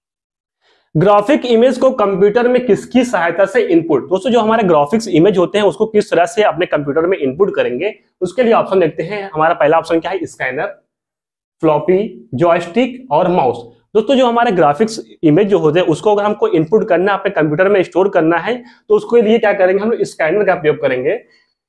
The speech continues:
स्कैनर का प्रयोग, ऑप्शन के अनुसार स्कैनर का प्रयोग, लेकिन अभी हमारे समय में प्रेजेंट टाइम में बहुत सारे ऐसे उपकरण आ गए जिसके यूज़, जिसका यूज़ करके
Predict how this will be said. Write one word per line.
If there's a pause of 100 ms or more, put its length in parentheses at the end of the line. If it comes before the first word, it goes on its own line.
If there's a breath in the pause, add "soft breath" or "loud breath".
(160)
स्कैनर
का
प्रयोग,
ऑप्शन
के
अनुसार
स्कैनर
का
प्रयोग,
लेकिन
अभी
हमारे
समय
में
प्रेजेंट
टाइम
में
बहुत
सारे
ऐसे
उपकरण
आ
गए
जिसके
यूज़,
जिसका
यूज़
करके